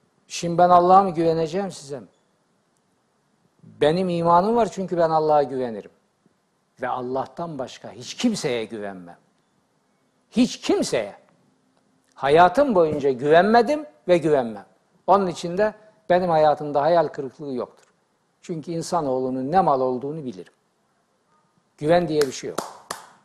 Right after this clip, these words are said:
Anlaşma var, işbirliği var, ortak çalışma var. Bilm-, tamam, hiçbir itirazım yok.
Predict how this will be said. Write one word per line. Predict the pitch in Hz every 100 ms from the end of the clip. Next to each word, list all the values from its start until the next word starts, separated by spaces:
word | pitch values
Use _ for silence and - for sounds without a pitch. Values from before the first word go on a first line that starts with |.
| _ _ _ _ _ _ _ _ _ -
Anlaşma | 185 196 185 - 143 104
var, | 95 -
işbirliği | 214 185 - 151 131 120 104
var, | 101 - _ _ _
ortak | 185 185 185 165
çalışma | - 151 139 - 127 107
var. | 104 135
Bilm-, | 190 135 - _ _ _ _ _ _ _ _
tamam, | - 117 87 _ _ _ -
hiçbir | 127 143
itirazım | 117 - 104 98 104
yok. | 90 _ _